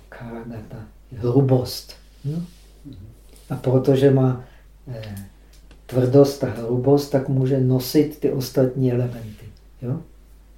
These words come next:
Kdyby nebyla, eh, země, no tak, eh, nemůžeš tam na ní dát ani vodu, ani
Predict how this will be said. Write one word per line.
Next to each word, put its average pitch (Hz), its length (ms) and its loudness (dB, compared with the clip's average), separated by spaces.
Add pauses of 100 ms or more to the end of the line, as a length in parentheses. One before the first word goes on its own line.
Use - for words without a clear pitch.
(520)
Kdyby 127 240 2
nebyla, 131 480 4 (400)
eh, 107 120 -12
země, 131 500 2
no 131 120 0
tak, 127 420 -8
eh, 117 40 -4 (240)
nemůžeš 123 760 -4 (540)
tam 120 240 -12 (400)
na 123 160 -2
ní 123 340 0 (280)
dát 120 300 -4
ani 123 280 -2
vodu, 127 560 0 (300)
ani 123 460 -2